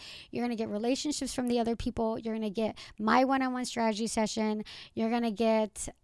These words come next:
um, input and guidance that you wouldn't have gotten on your own. I mean, there's a lot to be said for just somebody just saying, "Hey, you know, real honest, like, this is what you really should do." And that's the type of environment I wanna foster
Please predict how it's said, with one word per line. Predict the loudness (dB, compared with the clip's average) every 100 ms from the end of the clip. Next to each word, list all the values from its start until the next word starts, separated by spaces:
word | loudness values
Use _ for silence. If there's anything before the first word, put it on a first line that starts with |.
| -10
um, | -6 -4 -4 -8 -10 -16 _ _ _
input | 2 4 4 2
and | 2
guidance | 0 0 0 -2 0
that | 0 0 -2
you | -6 -2
wouldn't | 0 0
have | 0
gotten | 0 0 0
on | 0
your | 0 0
own. | -2 -4
I | 0
mean, | 2 4
there's | 4 4
a | 0
lot | 2 0
to | 0
be | -6
said | -4 -4 -4
for | -8
just | -4
somebody | -4 -2 -2 -2 -6 -14 -16
just | -6 -2
saying, | -2 0
"Hey, | 2 2 -2 -8
you | -6 -4
know, | -4 -8 -6
real | 2 4
honest, | 4 2 0 -2 -2
like, | -6 -8 _
this | -8 -2 -2 -2
is |
what | -4 -4
you | -4
really | -4 -8
should | -8
do." | -6
And | -4 0 4
that's | 4 4
the | -2
type | 0 0 0
of |
environment | -4 -2 -2 -2 -4
I |
wanna | -4 -6
foster | -6 -6 -6 -8 -8 -8